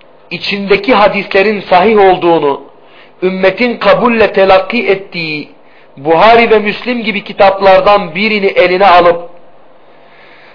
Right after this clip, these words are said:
Resulullah Aleyhisselatü Vesselam'ın sünnetlerinden birini bile terk ettiğimi görürseniz peşimden gelmeyi bırakın diyenlerin yanlarına gitsin de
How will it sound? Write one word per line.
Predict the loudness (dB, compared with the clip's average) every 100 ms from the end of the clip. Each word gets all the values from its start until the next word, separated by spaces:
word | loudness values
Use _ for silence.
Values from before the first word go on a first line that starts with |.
| -4
Resulullah | -2 -2 0 4 6
Aleyhisselatü | 6 4 2 2 0
Vesselam'ın | 0 0 2 0 -2
sünnetlerinden | -6 -6 0 2 2 0 0 0 2 2 -2 -6
birini | -4 -2 -2 -4 -6
bile | 0 2 2 -2 -18 _ 0
terk | 2 2 -4
ettiğimi | -4 -8 -10 -8 -10 -12 -20 -20 _ _
görürseniz | -4 -2 0 -2 -2 -2 -2 -10 -18 _ _ _ -6
peşimden | -4 -4 -2 2 2 2
gelmeyi | 0 0 -2 -2 0
bırakın | 2 2 -2 -8 -10 -20 -20 -20 -20 -8
diyenlerin | 0 2 4 2 0 -2 -10 -20 -20 _ -20 _ -8
yanlarına | 2 4 4 4 4 4
gitsin | 0 -4 -10 -8 -4 2
de | 2 2 -4